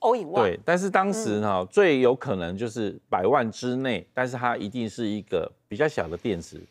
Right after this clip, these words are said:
Speaker 2: 那这一个也不是只有在纳智捷或者是鸿海M H上面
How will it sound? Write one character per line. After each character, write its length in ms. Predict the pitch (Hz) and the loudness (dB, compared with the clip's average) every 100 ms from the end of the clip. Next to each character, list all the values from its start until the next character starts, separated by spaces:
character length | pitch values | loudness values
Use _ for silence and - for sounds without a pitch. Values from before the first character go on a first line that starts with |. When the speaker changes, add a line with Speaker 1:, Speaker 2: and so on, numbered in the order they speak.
| _ - | _ -6
Speaker 2:
那 120 | 160 | -4
这 260 | 151 202 214 | 4 4 4
一 60 | |
个 160 | 151 123 | 4 4
也 140 | 98 | 2
不 160 | 90 107 | -2 -6
是 240 | 104 135 | -6 -4
只 180 | 107 113 | -4 0
有 160 | 117 92 | 0 0
在 220 | - 120 | -2 -2
纳 200 | 113 123 | 0 -2
智 200 | 110 110 | -2 -6
捷 180 | 92 87 | -6 -4
或 160 | 135 | -2
者 80 | 110 | -2
是 260 | 95 117 104 | -2 -2 -2
鸿 240 | 98 98 120 | -2 -4 -2
海 160 | 104 | -4
M 160 | 90 95 | -4 -4
H 240 | 107 - | -4 -6
上 180 | 98 110 | -6 -4
面 160 | 110 | -4